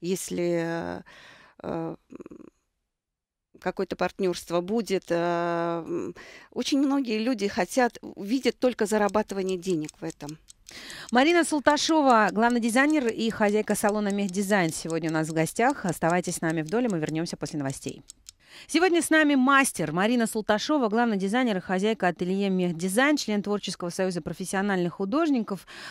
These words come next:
Speaker 2: а, которая шьёт очень красивые изделия из меха и кожи. Шестьдесят пять десять девяносто девять и шесть наш московский телефон, есть сайт Финам Ф М, заходите на страничку программы "Вдоль". До новостей мы говорили с Мариной о том, что...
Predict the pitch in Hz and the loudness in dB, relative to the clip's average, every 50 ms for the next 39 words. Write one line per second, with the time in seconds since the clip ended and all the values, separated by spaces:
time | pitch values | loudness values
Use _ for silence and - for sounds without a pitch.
0 | - - - 170 175 175 175 180 175 175 175 175 175 175 175 170 - - 185 - | -12 -4 0 2 4 4 4 4 4 4 4 4 4 4 2 0 0 -2 0 0
1 | 254 247 226 190 - 226 214 185 208 208 - 196 170 - 156 151 160 - - - | 2 0 0 0 0 -2 -2 -2 -2 -2 -2 -4 -4 -2 -2 -2 -2 -2 -4 -6
2 | 190 175 175 165 156 151 147 147 156 180 175 165 156 147 147 160 170 165 147 - | -4 -2 -2 -2 0 0 -2 -2 -2 -2 0 0 0 -2 0 0 -2 -2 -2 -2
3 | - 165 160 - - 285 311 311 269 233 190 - - - - - - - 214 196 | -4 -6 -6 -2 0 2 2 2 2 0 -2 -4 -10 -18 -18 -14 -8 -6 -4 -2
4 | 220 208 247 233 202 247 233 214 190 220 202 196 180 190 190 185 - 185 180 190 | 0 0 0 0 2 2 0 2 2 0 -2 -2 -2 -2 -2 -2 -4 -4 -4 -4
5 | 175 156 190 180 - 196 175 - 160 156 - 160 156 - 170 - - 185 - 208 | -4 -4 -4 -6 -4 -4 -4 -4 -4 -4 -4 -6 -6 -6 -8 -8 -8 -8 -6 -4
6 | 220 226 - 349 294 202 190 - - 190 170 156 - 175 170 165 185 196 - 294 | -4 0 0 2 2 2 0 0 0 0 -2 0 -2 -2 -2 -2 -2 0 0 0
7 | 285 214 196 - 202 202 190 - 180 170 - - 170 170 - - 170 - - 185 | 0 0 -2 -2 -4 -4 -4 -2 -4 -4 -2 -2 -4 -4 -4 -6 -4 0 0 0
8 | 185 202 208 220 233 226 226 302 349 330 254 214 190 233 254 254 240 240 240 254 | 2 2 2 0 0 -2 0 0 0 2 0 0 2 2 2 2 2 2 0 0
9 | - - 370 359 277 247 220 220 220 220 247 240 233 220 - 220 202 208 214 202 | 0 0 0 2 2 0 0 0 0 0 0 0 -2 -2 -2 -2 -2 -2 0 0
10 | 202 196 196 - 285 311 349 - - - - 208 202 190 | -2 -2 -2 0 0 0 0 0 -2 -2 -2 0 0 0